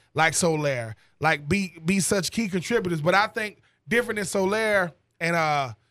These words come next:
Rosario, Peterson came in with a vocal mentality. He said, "Look, man, I've been around teams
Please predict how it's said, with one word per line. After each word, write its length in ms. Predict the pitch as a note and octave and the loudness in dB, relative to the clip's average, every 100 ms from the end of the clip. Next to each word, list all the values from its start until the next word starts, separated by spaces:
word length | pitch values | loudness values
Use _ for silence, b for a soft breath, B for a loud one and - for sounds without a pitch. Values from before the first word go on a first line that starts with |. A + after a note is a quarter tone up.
| _ | _
Rosario, 460 | C3+ G#3+ B3+ G#3+ F#3 | 0 2 4 2 0
Peterson 340 | B3 C#4+ G#3+ | 0 -2 -2
came 240 | F#3+ G3 F#3 | -2 0 0
in 80 | |
with 160 | E3 D3 | 0 -2
a 60 | B2 | -4
vocal 480 | A2+ G#3+ B3 G#3 | 2 4 4 2
mentality. 720 | E3 D#3 C#3+ D#3+ C#3+ C3+ A#2+ - b b | -6 -6 -2 0 0 -4 -12 -20 b b
He 80 | |
said, 120 | A3 D4+ | 0 2
"Look, 160 | D#4+ | 0
man, 260 | B3 C4+ C#4 _ _ _ _ - | -2 -2 -4 _ _ _ _ 2
I've 220 | E4+ F4+ | 2 2
been 160 | F4+ | 0
around 260 | D#4+ D4+ C#4 | 0 0 0
teams 640 | - F4+ F4 D#4+ D#4+ - | 2 2 2 0 -2 -8